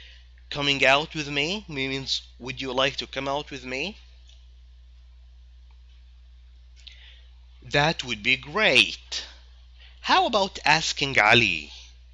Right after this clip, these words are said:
Yes, he is coming. I just talked to him. Okay, let's meet there at eight o'clock.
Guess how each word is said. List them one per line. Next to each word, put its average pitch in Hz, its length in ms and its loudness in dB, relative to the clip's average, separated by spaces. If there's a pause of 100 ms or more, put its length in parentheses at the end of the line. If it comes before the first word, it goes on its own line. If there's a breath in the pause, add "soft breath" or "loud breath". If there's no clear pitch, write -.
(680 soft breath)
Yes, - 680 0 (140)
he 190 180 0
is 185 200 0
coming. 123 500 -2 (760 soft breath)
I 202 160 -2
just 208 380 -6
talked 190 380 -6
to 123 100 -8
him. 101 320 -12 (760)
Okay, 120 540 -6 (920 soft breath)
let's - 480 0
meet 208 320 -2
there 120 480 0
at 156 380 -2
eight 196 240 2
o'clock. 101 640 -8